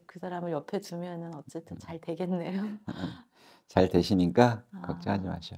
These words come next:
Speaker 2: 아저씨한테 그렇게 운이 좋게 들어와. 들어오니까
Speaker 1: 음.
Speaker 2: 그걸로 인해서 본인한테, 우리 기주님한테 어떠한 잘못된 게 있다 하면 그거를 같이 덮어주고 갈 수 있으니까, 어? 그렇게 얼른 들어오시라 해.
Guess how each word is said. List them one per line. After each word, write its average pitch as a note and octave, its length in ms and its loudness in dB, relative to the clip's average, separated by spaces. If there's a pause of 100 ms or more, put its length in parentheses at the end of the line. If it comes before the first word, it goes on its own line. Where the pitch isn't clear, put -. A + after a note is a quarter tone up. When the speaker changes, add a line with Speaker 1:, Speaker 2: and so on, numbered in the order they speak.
Speaker 2:
아저씨한테 F#2 480 -2
그렇게 D#2+ 260 -4
운이 F2+ 200 0
좋게 - 260 -4
들어와. G#2 520 -2 (300)
들어오니까 F#2+ 880 4 (120)
Speaker 1:
음. - 440 -16
Speaker 2:
그걸로 A2+ 400 12
인해서 G2 480 8 (520)
본인한테, G#2+ 840 10
우리 F#2 200 10
기주님한테 F#2+ 580 2
어떠한 F2 560 4
잘못된 F#2 480 2
게 F2+ 100 4
있다 E2+ 300 2
하면 G2+ 680 8 (120)
그거를 E2+ 480 2 (400)
같이 - 340 0
덮어주고 A2 460 4
갈 F2+ 140 10
수 - 140 2
있으니까, F#2 1000 8 (240)
어? C3+ 200 6 (560)
그렇게 D#2+ 600 -6 (480)
얼른 F2 280 2
들어오시라 F2 440 -2
해. F2 260 -6